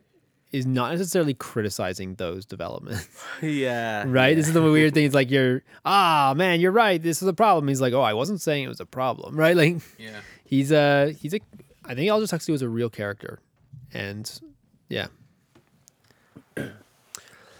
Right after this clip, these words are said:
Speaker 2: Um, introducing Protestant social ethics. We kinda talked about that. I, I largely agree with Joe Michael. I just,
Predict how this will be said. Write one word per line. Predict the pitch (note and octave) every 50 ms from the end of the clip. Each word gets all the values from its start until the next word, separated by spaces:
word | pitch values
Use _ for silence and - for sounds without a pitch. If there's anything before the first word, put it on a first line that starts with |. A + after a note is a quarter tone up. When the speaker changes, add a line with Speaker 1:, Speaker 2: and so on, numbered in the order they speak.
| - - - - _ _ _ - -
Speaker 2:
Um, | A2+ A2 G#2+ G#2 G2+ G2 G2 G2 F#2+ F#2+ F#2+ F#2+ F#2 F2+ - - - -
introducing | - G#2+ - - - G2+ G2 - G#2+ G2 F#2
Protestant | - - F#2+ F#2+ G2 F#2+ - F#2 F2
social | - - F2 - - - -
ethics. | C#3 C#3 - - B2+ B2 - - -
We | - -
kinda | - F#2+ F2+ F2+
talked | - G2 F#2 -
about | - - F#2 F#2
that. | - F#2 F#2 F#2+
I, | - - F#2 F#2+ - - - C#3+
I |
largely | C#3 A#2+ G#2 F#2+ F#2 F#2 F#2
agree | F2+ E2+ F2
with | E2+ F2 -
Joe | - F#2
Michael. | E2+ E2+ E2 - F#2 F2+ E2
I | - F#2+
just, | G2 F#2+ - -